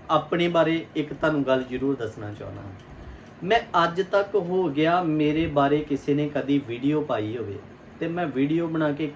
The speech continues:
ਕਦੀ ਵੀ ਉਸ ਵਿਅਕਤੀ ਨੂੰ ਰਿਪਲਾਈ ਨਹੀਂ ਦਿੱਤਾ। ਮੈਂ ਸੱਚ ਬੋਲਦਾ ਆ,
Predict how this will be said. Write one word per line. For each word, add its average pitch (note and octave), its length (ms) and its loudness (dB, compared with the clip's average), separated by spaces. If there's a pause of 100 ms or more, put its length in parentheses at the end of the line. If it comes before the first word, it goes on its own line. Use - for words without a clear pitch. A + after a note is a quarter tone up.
ਕਦੀ D3+ 440 0
ਵੀ D3+ 240 0 (100)
ਉਸ C3 200 -4
ਵਿਅਕਤੀ B2 400 -8
ਨੂੰ B2 160 -6
ਰਿਪਲਾਈ A2 460 -4
ਨਹੀਂ B2 160 -4
ਦਿੱਤਾ। - 340 -10 (640)
ਮੈਂ F3+ 160 8
ਸੱਚ E3+ 420 4
ਬੋਲਦਾ D#3 400 6
ਆ, F#3 200 -2